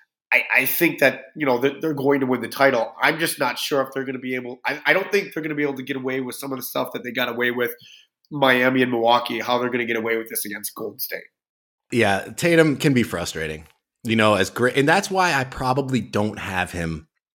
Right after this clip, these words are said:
Speaker 2: top five or fifth.
Speaker 1: Well,
Speaker 2: Like,
Speaker 1: look
Speaker 2: he
Speaker 1: at
Speaker 2: wouldn't, he
Speaker 1: you.
Speaker 2: wouldn't be higher than that. Like,
Speaker 1: Whoa.
Speaker 2: no, I mean, he's probably, like, six or seven, and I think that's what keeps him
Speaker 1: That's
Speaker 2: out, is
Speaker 1: fair.
Speaker 2: like, i-, is that he's prone to those games. Like, I,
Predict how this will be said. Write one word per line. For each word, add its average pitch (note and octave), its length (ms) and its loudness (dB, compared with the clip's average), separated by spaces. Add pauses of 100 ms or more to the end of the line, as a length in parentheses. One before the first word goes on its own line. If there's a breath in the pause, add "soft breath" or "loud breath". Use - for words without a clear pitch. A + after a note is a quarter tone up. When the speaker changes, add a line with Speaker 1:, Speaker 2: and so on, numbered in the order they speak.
(200)
Speaker 2:
top E2 240 0
five B1 340 0
or - 80 -8
fifth. - 320 -6
Speaker 1:
Well, C3 120 -6
Speaker 2:
Like, B2+ 100 -2
Speaker 1:
look F3 100 0
Speaker 2:
he C4 60 4
Speaker 1:
at C4 60 4
Speaker 2:
wouldn't, D#3+ 160 0
he E3 80 -6
Speaker 1:
you. G#3 80 -4
Speaker 2:
wouldn't D4 180 2
be - 60 -2
higher - 180 2
than C4 100 6
that. E4 140 6
Like, C#4+ 180 10
Speaker 1:
Whoa. G#3 640 8
Speaker 2:
no, D3+ 80 6
I F#3 80 8
mean, D#3 140 4
he's F3+ 100 0
probably, G#3+ 480 4
like, F#3 420 4
six - 480 -2
or C#3 80 0
seven, C3 380 4
and G2+ 100 4
I A2 60 6
think F#3 240 2
that's B2+ 240 2
what C3 140 -2
keeps - 240 0
him G#2 80 -2
Speaker 1:
That's A#2+ 240 4
Speaker 2:
out, - 60 0
is G2 80 4
Speaker 1:
fair. - 80 2
Speaker 2:
like, G2+ 260 4 (680 loud breath)
i-, - 40 -4
is A2+ 300 -2
that A#2 120 4
he's C3+ 160 0
prone E3 400 2
to A#2+ 140 -2
those A2+ 200 2
games. B2 380 0
Like, G#2 160 4
I, C3 160 2